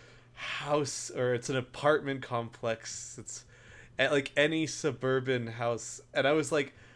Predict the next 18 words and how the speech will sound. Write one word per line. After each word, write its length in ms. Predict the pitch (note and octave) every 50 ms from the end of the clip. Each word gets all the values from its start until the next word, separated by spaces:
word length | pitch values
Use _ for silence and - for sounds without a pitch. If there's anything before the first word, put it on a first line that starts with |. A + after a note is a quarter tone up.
| - - - - - -
"I 160 | B2 E3+ A#3+
didn't 140 | E4+ F#4 F#4 G4
even 140 | E4+ D#4+ A#3+
fucking 720 | - - - - - - - A#3+ E4 - - E4+ D4+ F#3+ D3+
think 360 | - - - C#4 F4+ E4 -
about 360 | F3 C3+ C3 C3+ C3 B2 -
that 200 | C#3 C3 B2+ C3+
when 120 | C#3+ C3+ C3+
I 60 | C#3
was 140 | C3+ A#2+ C3+
watching 320 | C#3+ C#3+ C#3 C#3 - D3
this 160 | C3+ B2+ B2+
movie." 200 | D#3 D3+ D3 C#3+
That's 200 | C#3 D#3+ E3+ E3 -
so 360 | - - A#3 A#3+ B3 B3+ B3+
boring 640 | A#3+ F#3+ C3+ A#2 - C3+ D#3+ G3+ A3+ A3+ G3 E3
to 80 | D#3 C#3+ A#2+ C3+
be 420 | C3+ C3 C3 C3 C3 C3 C3